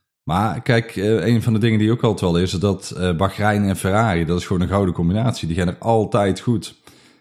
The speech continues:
Bahrein gaat Ferrari altijd goed, Australië gaat Ferrari altijd goed. En je hebt nou maar op één circuit gereden. En dat,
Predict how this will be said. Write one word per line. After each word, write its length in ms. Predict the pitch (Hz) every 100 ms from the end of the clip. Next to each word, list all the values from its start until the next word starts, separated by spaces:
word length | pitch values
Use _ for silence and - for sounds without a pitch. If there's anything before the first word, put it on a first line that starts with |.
| _
Bahrein 480 | - 95 117 117 131
gaat 200 | 117 -
Ferrari 300 | 120 110 110
altijd 200 | 104 104
goed, 280 | - 101 -
Australië 540 | 92 90 101 - 110
gaat 200 | 107 101
Ferrari 340 | 113 101 95 98
altijd 240 | 92 95
goed. 360 | 98 92 - - - - _ -
En 80 | 110
je 40 |
hebt 120 | 127
nou 120 | 123
maar 100 | 117
op 100 | 107
één 160 | 127 117
circuit 280 | - 113 92
gereden. 480 | 95 117 82 64 -
En 160 | 85
dat, 340 | 92 95 -